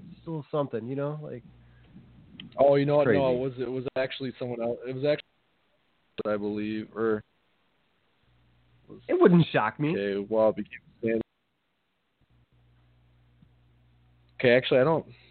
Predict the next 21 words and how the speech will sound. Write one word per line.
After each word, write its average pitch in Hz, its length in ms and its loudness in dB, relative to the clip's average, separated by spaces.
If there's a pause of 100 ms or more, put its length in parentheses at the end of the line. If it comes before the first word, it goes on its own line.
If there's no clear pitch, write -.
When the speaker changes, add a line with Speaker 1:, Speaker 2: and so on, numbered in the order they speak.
(880)
Speaker 2:
I 120 60 -2
don't 120 200 0
remember. 107 440 -2 (340)
I 107 60 2
thought 151 280 2
that 113 160 -2
it 127 80 2
was, 123 280 2 (240)
it 117 140 0
was 123 160 0
maybe 120 300 0
Colin 110 240 -2 (1000)
was 104 140 -2
outlawed 110 520 0
in 107 200 0
and 107 140 -6
not 104 200 0
the 110 100 -8
N 107 120 -6
B 107 180 0
A. 107 240 0